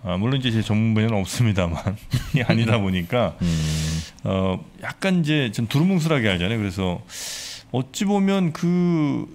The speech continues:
Speaker 1: 새로운 위버스라는 플랫폼에 정말 많은 팬들이 뭐 방탄 팬, 뭐 무슨 팬, 아리아나 그란데 팬, 저란데 팬, 뭐 이렇게 해갖고 다 모여갖고 정말 대동단결해서 어마어마하게 성장할 수 있을 것 같기도 하고,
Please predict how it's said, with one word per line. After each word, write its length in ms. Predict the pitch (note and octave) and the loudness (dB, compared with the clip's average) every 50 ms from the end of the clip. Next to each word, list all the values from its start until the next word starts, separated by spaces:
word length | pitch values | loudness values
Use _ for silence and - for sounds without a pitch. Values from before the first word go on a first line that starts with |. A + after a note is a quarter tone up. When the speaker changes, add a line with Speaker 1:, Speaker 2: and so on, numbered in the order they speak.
| - - | -16 -8
Speaker 1:
새로운 240 | - - F3+ F3+ D#3 | -4 -2 0 2 2
위버스라는 500 | C3 C3 C#3+ D#3 D3+ - D#3+ D#3+ D#3 D3+ | 2 4 2 0 0 0 0 0 0 0
플랫폼에 420 | - D#3+ D#3 D#3 D3+ - D3+ C#3+ C#3+ | 0 0 -2 -2 -2 -2 -2 -2 -2
정말 320 | C3+ - C#3 C#3+ F3 F#3 | -2 -2 0 0 0 2
많은 600 | D#3+ B2+ A#2+ C3+ D3 D3 C#3 C3 A#2 G#2 G2 - A#2 | 2 2 2 2 2 0 0 0 -2 -4 -4 -6 -4
팬들이 520 | - E3 E3 D#3 D3 C#3 C#3 C3 A#2 - - | -2 -2 0 0 0 0 0 -2 -2 -6 -6
뭐 400 | A2 A2 A2 A#2 A2+ A#2 A2 G#2+ G#2+ | -6 -4 -2 -2 -2 -2 -2 -4 -6
방탄 400 | - - A#2+ A#2 - C3 B2+ A#2 | -4 -4 -2 0 0 0 -2 -2
팬, 360 | - - B2 B2+ C3 B2+ B2 | -2 0 0 0 0 0 -2
뭐 320 | A#2 G#2+ G#2+ A2+ A2 A2 G#2 - | -2 0 0 0 0 -2 -2 -4
무슨 280 | G#2 G#2+ G2+ A#2 B2 A2+ | -6 -4 -2 -2 -2 -2
팬, 280 | - B2 B2 B2+ B2 | -2 -2 -2 -2 0
아리아나 400 | G2+ G2 G#2+ A#2+ C3 B2+ B2+ B2 | 0 2 2 2 2 2 2 0
그란데 320 | G#2+ A2 A2+ A#2 A#2 A#2 A2+ A2 | 2 2 0 2 2 0 -2 -2
팬, 300 | - B2 A#2+ A#2+ A#2 - - - - - - - | -2 -2 -2 -2 -2 -4 -6 -10 -18 -20 -20 -20
저란데 380 | - - A#2 A#2 A#2+ B2 A#2 A2+ | -8 -2 0 0 2 2 0 -2
팬, 220 | A2+ - A#2+ A#2 | -2 -2 0 0
뭐 80 | A2+ A#2 | 2 0
이렇게 220 | C3 C#3 - F3 | 0 0 0 0
해갖고 180 | E3 D#3 - F3+ | 0 0 -4 -8
다 560 | - - - - G3+ A3 B3 B3+ A3 - - - - - - - - - - - - - | -10 -10 -6 -2 0 2 2 2 0 -2 -6 -10 -18 -20 -20 -20 -20 -20 -20 -20 -20 -8
모여갖고 680 | - A#2 C3+ D#3 D#3+ D#3+ D#3+ D3+ - D#3+ D3+ D3+ C#3+ A#2 | -2 0 2 2 2 2 0 -2 -2 -2 -2 0 -2 -4
정말 260 | - - C3+ C#3 C#3+ B2+ - - - - - - - - - - - | -6 -6 -4 -4 -4 -4 -6 -16 -20 -20 -20 -20 -20 -20 -20 -18 -4
대동단결해서 1500 | - A#2 A#2 B2 D3+ E3 D#3+ D#3+ D#3+ D3+ D3 C#3+ C#3 - - - - E3+ C#3+ B2 B2 B2+ C3 C#3 B2 A#2+ G#2+ G2 G2+ F#2 | 0 0 2 2 2 0 0 0 0 -2 -2 -2 -4 -4 -6 -8 -10 -6 -2 0 0 2 2 2 0 0 0 0 0 0
어마어마하게 840 | F2+ F#2+ E2+ - - A#2 C3+ C#3+ D3+ D#3 D3 C#3+ C#3 C3+ A#2+ A#2+ G#2+ | 0 -2 -2 -2 0 0 2 2 2 2 2 2 2 2 0 -2 -2
성장할 840 | G#2+ - - - - D#3 F3 F3+ F3+ E3+ E3+ D#3+ D3 C#3+ D#3 F3 | -4 -10 -12 -6 -2 0 0 2 0 2 0 0 2 2 2 0
수 160 | E3+ - - | 0 -2 -4
있을 160 | B2+ A2+ - - | -4 -4 -4 -6
것 120 | - A2+ | -4 -4
같기도 260 | G2 F2+ - G#2+ G#2 G#2+ | -4 -2 -2 -2 0 0
하고, 580 | C3+ D3+ C3+ A#2 F#2+ F2+ F#2 G2 F#2+ D#2+ D#2+ | 0 0 0 0 0 2 2 0 0 -2 -4